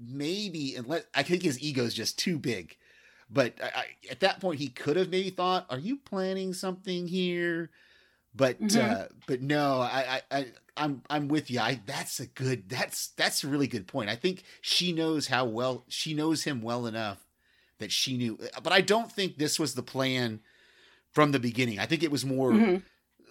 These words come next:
Speaker 1: there after, because remember they have that conversation. And again, this is, this is peppered throughout my notes about the fear and blood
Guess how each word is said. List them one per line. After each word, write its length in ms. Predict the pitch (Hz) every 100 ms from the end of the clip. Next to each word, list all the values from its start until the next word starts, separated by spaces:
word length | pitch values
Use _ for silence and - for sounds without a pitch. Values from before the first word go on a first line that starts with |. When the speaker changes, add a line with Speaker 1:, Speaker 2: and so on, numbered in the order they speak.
| _
Speaker 1:
there 580 | 120 120 131 117 113 104 - 107 _ _ _ _ _ _ _ _ _ _ -
after, 380 | 139 135 - 101
because 440 | 123 156 139 -
remember 400 | 143 160 170 156
they 160 | 127 143
have 200 | 139 170
that 160 | 175 -
conversation. 600 | 160 156 - 143 139 131
And 80 |
again, 220 | 131 139 131
this 140 | 143
is, 180 | 123 -
this 160 | 165 147
is 80 |
peppered 320 | 120 139 123 117
throughout 220 | 113 98
my 80 | 101
notes 300 | 117 - - - - _ -
about 300 | 135 131 127
the 80 |
fear 380 | 120 - 151 139
and 120 | 120
blood 400 | 101 117 107 80